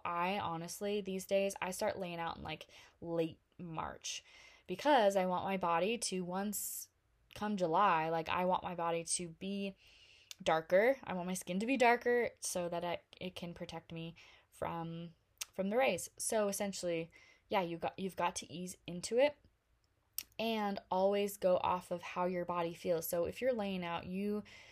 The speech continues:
you can kind of feel that, like, that tingly feeling of, like, "Okay, I think I'm starting to get burned." Listen to that, uh, and go inside or put some clothes on. Um,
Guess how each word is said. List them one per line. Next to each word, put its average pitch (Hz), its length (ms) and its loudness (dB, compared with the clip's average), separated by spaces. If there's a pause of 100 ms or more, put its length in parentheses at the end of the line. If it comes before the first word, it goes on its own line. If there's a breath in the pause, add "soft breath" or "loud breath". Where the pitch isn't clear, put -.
(180 loud breath)
you 262 140 -2
can 349 120 0
kind 285 180 4
of 226 80 -4
feel 214 220 6
that, 180 180 6
like, 175 300 -2
that - 200 -2
tingly 196 420 -2
feeling 170 380 -8
of, 165 80 -8
like, 165 180 -2
"Okay, 185 240 0 (100)
I 175 100 -6
think 208 200 -6
I'm 226 140 -4
starting 175 380 -2
to 175 120 -8
get - 220 -6
burned." - 340 -10 (300 loud breath)
Listen 180 300 2
to 285 80 0
that, 202 360 2 (640 soft breath)
uh, 180 280 0 (120)
and 180 500 -4
go 165 200 -10
inside 247 400 2
or 170 100 -6
put - 220 -12
some 220 160 -4
clothes 277 220 6
on. 175 200 -4 (460 loud breath)
Um, 170 540 -4